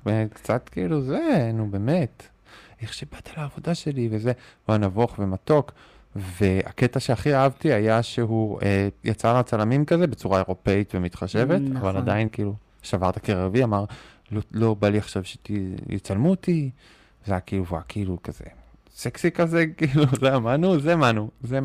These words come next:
Speaker 2: זה
Speaker 1: ה-
Speaker 2: הייתה פשוט התפרצות, אה, צרפתית, כאילו, התפרצות עם סטייל.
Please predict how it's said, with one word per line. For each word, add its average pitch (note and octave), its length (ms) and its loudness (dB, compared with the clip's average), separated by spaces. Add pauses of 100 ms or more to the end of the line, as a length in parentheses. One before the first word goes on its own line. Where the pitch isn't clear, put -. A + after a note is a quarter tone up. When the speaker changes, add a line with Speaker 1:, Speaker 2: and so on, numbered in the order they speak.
(140)
Speaker 2:
זה C#3 60 2
Speaker 1:
ה- A#2 180 4
Speaker 2:
הייתה - 160 4
פשוט D3 140 -2
התפרצות, D#3 600 -2
אה, D#3+ 100 4
צרפתית, - 720 -2
כאילו, B2+ 220 0
התפרצות C3 360 -4
עם C3 100 0
סטייל. B2 460 -2